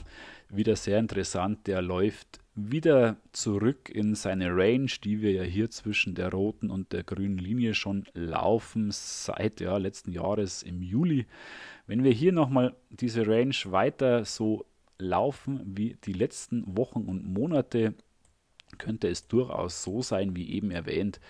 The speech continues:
dass wir erstmal hier hochkommen auf die neunzehnhundert U-S-Dollar und dann, ja, falls wir hier im R S I auf der roten Linie schon wieder stehen, könnte es durchaus so sein, dass wir eben dann diese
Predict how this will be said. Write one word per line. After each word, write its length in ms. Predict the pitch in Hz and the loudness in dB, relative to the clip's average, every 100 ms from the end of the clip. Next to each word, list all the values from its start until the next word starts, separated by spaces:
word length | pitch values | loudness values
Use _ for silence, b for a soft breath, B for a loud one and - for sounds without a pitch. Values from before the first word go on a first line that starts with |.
| B B B B | B B B B
dass 220 | - - | -12 -10
wir 140 | 92 | -8
erstmal 440 | - 104 - 95 85 | -4 -4 -6 -8 -6
hier 260 | 82 87 | -6 -8
hochkommen 720 | 90 104 - - - 104 98 90 B B | -4 -4 -6 -6 -2 0 0 -4 B B
auf 280 | - 90 - | -12 -12 -10
die 260 | 92 90 - | -10 -10 -10
neunzehnhundert 1160 | 87 85 90 104 - 92 87 117 139 123 - - B B _ | -8 -4 -2 -4 -6 -6 -2 0 4 4 4 -4 B B _
U-S-Dollar 920 | 107 104 92 139 - - 107 113 117 107 | -4 0 2 2 0 -2 2 4 6 4
und 200 | 98 90 | 0 0
dann, 360 | 101 113 110 _ - | 0 0 -2 _ -4
ja, 320 | 123 196 131 B B B B B B B | 0 0 -2 B B B B B B B
falls 340 | 107 113 113 | -2 0 0
wir 100 | 110 | -2
hier 180 | 107 123 | 2 0
im 80 | 117 | 0
R 100 | 107 | 0
S 200 | 98 - | 0 0
I 180 | 123 | 0
auf 180 | 110 98 | 0 -2
der 160 | - 98 | -4 -2
roten 380 | 98 120 - 101 | -2 -2 -2 -2
Linie 420 | 92 127 123 110 | -2 -2 0 -2
schon 240 | - 104 | -2 -2
wieder 180 | 98 87 | -2 -4
stehen, 460 | - 101 117 127 - _ _ _ - | -4 0 0 0 -4 _ _ _ -20
könnte 320 | - 92 92 - | -12 -10 -8 -8
es 160 | - | -6
durchaus 400 | 104 101 - - | -4 -4 -6 -8
so 140 | 101 98 | -8 -6
sein, 300 | 101 95 87 B B B B B - | -4 -6 -8 B B B B B -12
dass 220 | - - | -12 -8
wir 80 | 87 | -6
eben 120 | 92 | -6
dann 160 | 87 87 | -4 -6
diese 280 | 87 95 | -4 -6